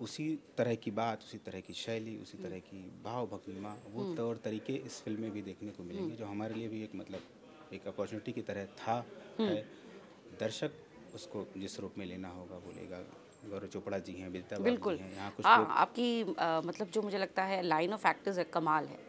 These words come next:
Speaker 1: हाँ।
Speaker 2: सब एक से बढ़कर
Speaker 1: तो, अ, विषय इसका मैरिटल रेप, वैवाहिक बलात्कार,
Speaker 2: हम्म।
Speaker 1: कंसेंट, कंसेंट का ना होना, इस तरह की
Speaker 2: हम्म।
Speaker 1: बात है। तो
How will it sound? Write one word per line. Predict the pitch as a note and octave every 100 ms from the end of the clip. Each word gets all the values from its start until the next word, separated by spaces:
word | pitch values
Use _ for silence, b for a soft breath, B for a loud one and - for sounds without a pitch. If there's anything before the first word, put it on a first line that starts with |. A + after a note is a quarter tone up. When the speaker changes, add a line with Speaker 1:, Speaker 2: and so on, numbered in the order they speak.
| -
Speaker 1:
हाँ। | G2+ - - -
Speaker 2:
सब | G#3+ F#3
एक | F#3
से | - D#3+
बढ़कर | D3 D3
Speaker 1:
तो, | D3+ D3+ - -
अ, | G#2+ G#2 G#2 -
विषय | A#2 - D3
इसका | C#3+ C#3 C3+ -
मैरिटल | A2 A2 A2 G#2+ B2
रेप, | A2 A2+ A2+ - -
वैवाहिक | F#2+ G2+ G2+ G#2 G#2
बलात्कार, | G2+ G2+ - - G2+ G2+
Speaker 2:
हम्म। | - - - G2 G#2
Speaker 1:
कंसेंट, | G#2 A#2+ A2 - - - - - - -
कंसेंट | F#2+ G#2+ G2
का | -
ना | F#2+ G#2
होना, | G2+ F#2+ F#2 G2+ D3+
इस | A2+
तरह | - F#3+
की | E3+
Speaker 2:
हम्म। | G2+
Speaker 1:
बात | F#2 F#2+ - - -
है। | F#2+ - B B B B B - -
तो | G#2+